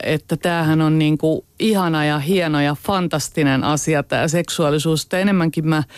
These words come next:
jotenkin kannan huolta niistä ihmisistä, jotka elää näissä yhteisöissä, että minkälainen se mahtaa olla sit se hääyön, ö,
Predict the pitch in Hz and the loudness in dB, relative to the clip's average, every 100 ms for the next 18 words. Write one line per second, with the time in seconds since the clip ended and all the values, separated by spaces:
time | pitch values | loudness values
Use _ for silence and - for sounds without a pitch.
0 | - - - - - 190 185 170 175 175 | -18 -16 -16 -14 -6 -2 0 0 0 0
1 | 196 190 165 170 202 175 165 165 170 156 | 0 0 2 2 2 0 -2 0 0 0
2 | 175 160 160 156 160 143 - 160 160 - | -2 0 2 0 -2 -4 -2 -2 -2 -2
3 | 190 214 190 156 139 135 143 - 165 160 | -2 0 0 0 -2 -2 -4 -2 0 0
4 | - 131 139 147 139 - 170 156 - 185 | -2 -2 0 0 0 0 -2 -2 -2 0
5 | 185 175 165 170 170 190 202 214 - 208 | 0 0 0 0 0 0 0 -2 -2 -2
6 | 214 214 165 - 170 - 165 156 - - | 0 0 -2 -2 -4 -4 -4 -4 -6 -20
7 | - - - - - 175 180 160 156 151 | -20 -20 -20 -10 -4 0 0 0 2 2
8 | 147 151 - | 2 0 -2